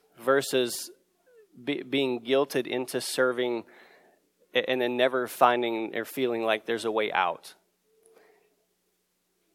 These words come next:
And I believe that God knows his church, you know, and, and I'm speaking even from the perspective and through the lens of Riverwood being a fairly new church, a young church,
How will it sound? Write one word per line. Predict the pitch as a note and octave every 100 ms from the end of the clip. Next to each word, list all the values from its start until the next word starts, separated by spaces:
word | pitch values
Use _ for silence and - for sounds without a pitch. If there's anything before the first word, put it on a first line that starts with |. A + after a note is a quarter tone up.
| _ _
And | C#3
I | D3
believe | E3+ F#3 D#3 C3
that | B2+ B2
God | B2+ B2+ D#3 D#3
knows | C3 C3 C#3+
his | - B2+
church, | - - D3+ D#3+ - - - - - - _ _
you | C#3+
know, | A#2+
and, | - C#3
and | D3 C3+
I'm | C3
speaking | - - G3+ F3 D3+
even | D#3 D#3 D#3
from | - D3
the | D#3
perspective | - C3+ - C#3 -
and | B2+ B2
through | C#3+
the | B2+
lens | B2+ C3 B2
of | A2
Riverwood | B2 B2+ B2+ B2 A2+
being | A#2+ A#2
a | G#2+
fairly | - B2+ A#2+ A2
new | A2 A#2 B2+
church, | - E3 E3 -
a | G#2+
young | A#2 D3
church, | D#3 G3 G3+ -